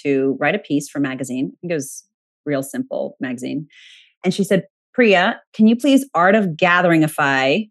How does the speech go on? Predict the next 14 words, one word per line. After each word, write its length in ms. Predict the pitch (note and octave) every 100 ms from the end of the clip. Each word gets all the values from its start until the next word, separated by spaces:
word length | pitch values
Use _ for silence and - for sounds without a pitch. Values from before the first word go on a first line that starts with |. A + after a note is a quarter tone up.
| -
my 160 | F3
dinner 280 | F#3 B3 C4+
party?" 440 | A3 F3+ B2+ C3 D#3 _ _ _ _ _ _ _ _ _ _
And 140 | E3+ F3
I 80 |
said, 580 | F3 - F3+ F3 E3+ D#3+ - _ _
"What 240 | - G#3 F4
do 80 | A#4+
you 140 | A4+
think 160 | E4+ D4
that 160 | A#3
means?" 560 | F3+ D#3+ B2+ A2+ - - _ _ _ _ _ _ _ - _ -
She 80 | -
said, 400 | A3 G#3 G#3 G3